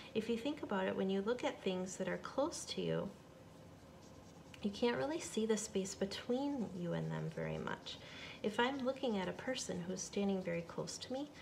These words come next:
I might not see the ground at all. But if I'm looking at a person who's farther away, I'm gonna see the ground in front of their feet.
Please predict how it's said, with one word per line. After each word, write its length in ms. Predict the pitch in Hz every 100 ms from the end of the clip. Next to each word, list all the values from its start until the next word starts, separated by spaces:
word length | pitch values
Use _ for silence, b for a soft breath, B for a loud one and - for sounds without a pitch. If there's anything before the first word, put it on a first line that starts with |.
| B B
I 80 | 233
might 220 | 247 339
not 180 | 359 -
see 160 | -
the 100 | 226
ground 340 | 185 185 175 170
at 100 | 165
all. 320 | 214 - - B B B B
But 100 | -
if 120 | 226 247
I'm 140 | 247
looking 320 | 254 - 294
at 80 | 262
a 60 | 202
person 380 | - 190 196
who's 200 | 190 185
farther 340 | - 165 160 156
away, 440 | 170 254 147 202 B B -
I'm 80 | 262
gonna 160 | 320
see 200 | 320 -
the 100 | 247
ground 400 | 226 185 175 185
in 100 | 185
front 240 | 185 170 165
of 140 | 165
their 140 | 165
feet. 500 | 165 - 110 98 -